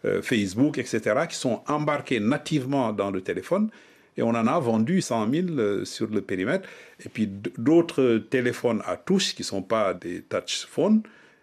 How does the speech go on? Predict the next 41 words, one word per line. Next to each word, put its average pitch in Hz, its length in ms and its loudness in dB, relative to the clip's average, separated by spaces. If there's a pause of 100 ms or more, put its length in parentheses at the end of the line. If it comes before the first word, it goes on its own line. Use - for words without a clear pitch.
(120)
mais - 80 -2
on 101 60 0
en 101 160 0
a 101 80 0
vendu 139 280 2
deux 131 200 2
cent 143 180 -2
cinquante 127 360 -2
mille 143 120 -2
dans 123 120 0
la 117 120 4
région. 80 240 -4 (300)
En 147 120 0
ce - 80 -4
qui 202 80 2
concerne 185 400 2
les 117 100 2
compétences 120 540 -2
digitales, 95 420 -6 (100)
on 139 180 2
a 151 120 0
lancé 156 360 2
un 160 100 2
projet 127 380 0
qui - 80 -10
s'appelle 127 360 -2 (100)
Orange 120 340 2
Digital 104 460 -4
Center. 95 420 -6 (920)
Orange 147 200 2
Digital 143 320 0
Center 151 460 4 (260)
est 113 160 -2
un 107 180 2
écosystème 139 720 0 (420)
dans 120 140 0
lequel 117 460 2 (800)
les 131 240 4
jeunes 113 320 2
ont 107 100 0
accès - 380 -6